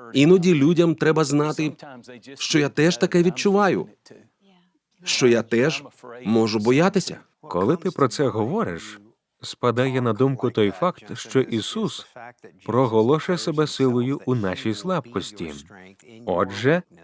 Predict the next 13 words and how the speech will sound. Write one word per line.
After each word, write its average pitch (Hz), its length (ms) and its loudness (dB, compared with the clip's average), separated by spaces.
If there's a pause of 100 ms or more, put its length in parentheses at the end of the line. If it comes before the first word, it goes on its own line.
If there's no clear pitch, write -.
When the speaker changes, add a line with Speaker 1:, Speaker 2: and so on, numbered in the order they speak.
(200)
Speaker 2:
Він 131 360 -2
повністю 98 680 -2
розуміє 151 540 -2
нас. 80 400 -12 (580)
Ми 120 220 2
дозволяємо 113 760 0
собі 113 280 -2
висловлювати 113 720 -2
занепокоєння, 98 1080 -4 (560)
страхи 117 1200 -6 (140)
тощо, 107 600 0 (880)
а 95 220 2 (140)
Бог 123 400 -4